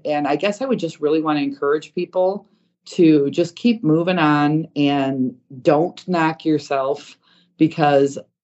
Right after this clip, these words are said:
you know, you're not the only one out there. There's a lot more people.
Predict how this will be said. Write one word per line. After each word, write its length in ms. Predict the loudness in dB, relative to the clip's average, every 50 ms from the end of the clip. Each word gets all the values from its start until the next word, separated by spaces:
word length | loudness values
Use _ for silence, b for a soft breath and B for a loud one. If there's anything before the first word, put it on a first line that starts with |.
| -20 -20 _ -8
you 140 | -2 0 2
know, 260 | 2 2 2 0 0 0
you're 160 | 2 0 0
not 160 | 2 0 0 2
the 80 | 0 0
only 240 | 2 2 0 0
one 180 | 0 0 0 -2
out 200 | -2 -4 -4 -4
there. 260 | -4 -4 -4 -4 -2
There's 160 | -2 -2 -2
a 60 | -2 -4
lot 360 | -6 -2 0 0 0 0 -2
more 200 | -4 -4 -4 -4
people. 520 | 0 0 0 2 2 0 -2 -2 -2 B